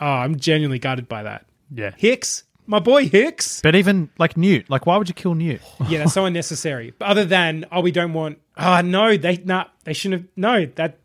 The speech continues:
Speaker 1: that undoes everything that this movie does.
Speaker 2: Yeah.
Speaker 1: Oh, I'm livid.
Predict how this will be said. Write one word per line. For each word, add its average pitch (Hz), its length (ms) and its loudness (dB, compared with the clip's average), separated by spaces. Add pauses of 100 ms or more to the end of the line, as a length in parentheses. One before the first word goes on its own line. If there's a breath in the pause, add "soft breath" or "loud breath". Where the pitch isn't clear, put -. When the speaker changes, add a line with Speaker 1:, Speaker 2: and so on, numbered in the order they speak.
Speaker 1:
that 185 140 2
undoes 208 360 2
everything 175 400 0
that 165 80 -4
this 151 160 -6
movie 147 240 -4
does. 139 480 -6
Speaker 2:
Yeah. 104 460 2
Speaker 1:
Oh, 156 160 4
I'm 156 100 2
livid. 143 400 0